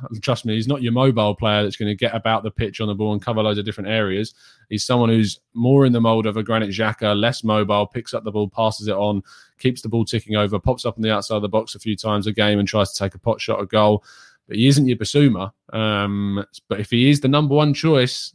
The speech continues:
uh, and we're looking for that, who that number one choice is, uh, he's still a very good player and certainly one that I think would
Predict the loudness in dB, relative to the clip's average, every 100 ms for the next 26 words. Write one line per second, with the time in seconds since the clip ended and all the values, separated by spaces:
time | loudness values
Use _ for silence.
0 | -8 -4 -2 -2 0 0 2 0 0 -4
1 | -2 0 -2 -2 -2 0 -2 -2 -6 -2
2 | 0 0 -2 -8 -18 -20 _ _ _ _
3 | -4 -2 0 -2 0 0 2 0 0 -4
4 | -2 -2 -2 -4 -10 -8 -6 -4 -2 -2
5 | -4 -6 -6 -6 -8